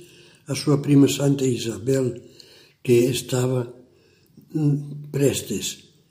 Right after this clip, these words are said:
três meses depois, para, para, para ter um filho. E lá na casa da prima, deixou o seu coração extravasar a alegria que a inundava. "A minha alma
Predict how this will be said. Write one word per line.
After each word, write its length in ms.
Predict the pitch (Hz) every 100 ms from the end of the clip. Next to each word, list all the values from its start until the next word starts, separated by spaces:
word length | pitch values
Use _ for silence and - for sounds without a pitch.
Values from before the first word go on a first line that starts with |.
| _ _ _ _ _
três 240 | - 107
meses 300 | 110 117 110
depois, 580 | 110 110 - 147 143 - - - - - -
para, 180 | 139 117
para, 720 | - - 131 113 117 110 - -
para 180 | 123 110
ter 240 | 127 123
um 100 | 120
filho. 680 | - 151 139 104 101 - - _ _ _ _ _ _ -
E 60 | 143
lá 180 | 143 147
na 140 | 131
casa 300 | 135 123 120
da 120 | 110
prima, 580 | - - 165 185 185 185 - - _ _ _ -
deixou 380 | 123 - 139 135
o 40 |
seu 220 | - 131
coração 480 | 123 135 117 - 127
extravasar 880 | 120 - 127 120 107 107 135 143 - - - _ _ _ _ -
a 180 | 135 127
alegria 500 | 123 113 120 135 127
que 200 | 120 117
a 240 | 127 - 139
inundava. 920 | 139 131 120 101 95 90 92 101 - _ _ _ _ _ _ _ -
"A 100 | 123
minha 340 | 123 117 117
alma 520 | - 151 143 156 147